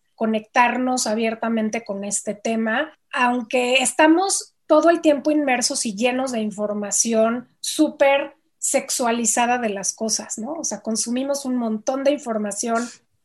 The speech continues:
pero por otro lado tenemos este gran tabú del que no queremos hablar. ¿Cómo podemos pasar de esta cultura, eh, en la que podríamos llamar que de pronto somos hasta sexofóbicos, de no querer ni siquiera hablar del tema, a una, a una cultura,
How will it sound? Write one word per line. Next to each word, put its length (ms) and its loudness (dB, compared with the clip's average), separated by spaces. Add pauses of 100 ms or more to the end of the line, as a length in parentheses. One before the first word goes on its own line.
pero 200 4
por 140 8
otro 180 6
lado 280 8
tenemos 320 2
este 220 -2
gran 200 0
tabú 260 -2
del 140 -4
que 100 -6
no 140 -4
queremos 400 -2
hablar. 300 -8 (280)
¿Cómo 160 2 (160)
podemos 540 4
pasar 460 0
de 160 -2
esta 360 -4
cultura, 1040 0 (420)
eh, 260 -4
en 160 0
la 180 2
que 480 -2 (140)
podríamos 440 -4
llamar 440 -2
que 100 -4
de 80 -2
pronto 300 -6
somos 320 -6
hasta 260 -8
sexofóbicos, 1040 -6
de 80 -6
no 180 -6
querer 320 -2
ni 80 -4
siquiera 380 -4
hablar 260 -2
del 220 -6
tema, 440 -4 (120)
a 220 0
una, 480 2
a 180 -6
una 320 0
cultura, 760 -2